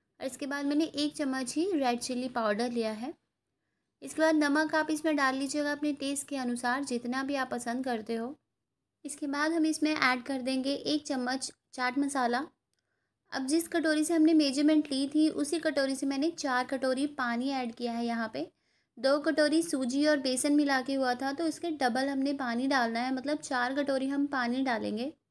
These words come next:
अच्छे से इसका एक बैटर तैयार कर लेंगे, लम्स फ्री, लम्स नहीं रह जाने चाहिए।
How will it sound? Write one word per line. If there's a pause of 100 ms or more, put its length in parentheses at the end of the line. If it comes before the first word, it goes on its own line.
(1200)
अच्छे
से
इसका
एक
बैटर
तैयार
कर
लेंगे,
लम्स
फ्री,
लम्स
नहीं
रह
जाने
चाहिए।